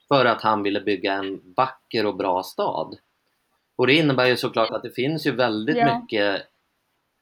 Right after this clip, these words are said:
Speaker 1: vackra och intressanta kulturmiljöer där som berörs av stadsomvandlingen. Eh,
Speaker 2: Mm.
Speaker 1: inte minst kyrkan, vill jag säga, som ju har vunnit pris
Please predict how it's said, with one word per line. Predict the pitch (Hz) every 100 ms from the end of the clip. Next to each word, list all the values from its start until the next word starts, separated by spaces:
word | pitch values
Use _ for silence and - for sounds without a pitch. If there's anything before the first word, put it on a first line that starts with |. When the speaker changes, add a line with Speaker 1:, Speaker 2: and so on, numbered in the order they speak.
| _
Speaker 1:
vackra | 107 123 - - 117 123
och |
intressanta | 110 104 110 104 101 95 101
kulturmiljöer | 98 98 101 95 95 151 147 113
där | 95 95
som | 98 98
berörs | 104 160 110 76 - - -
av | 104 98 92 -
stadsomvandlingen. | - 92 87 85 85 85 82 104 _ _ _ _ _ _ _ _ _ _ _ _ _ _ _ -
Eh, | 107 107 98 - _ _ -
Speaker 2:
Mm. | 254 240 220
Speaker 1:
inte | 131 113 143
minst | 151 117 -
kyrkan, | 131 101 92 139 175
vill | 151
jag | 110 107 104 95
säga, | 107 95 92 90
som | 104 98
ju | 95 92 92 -
har | 107
vunnit | 101 98 95 -
pris | 123 139 -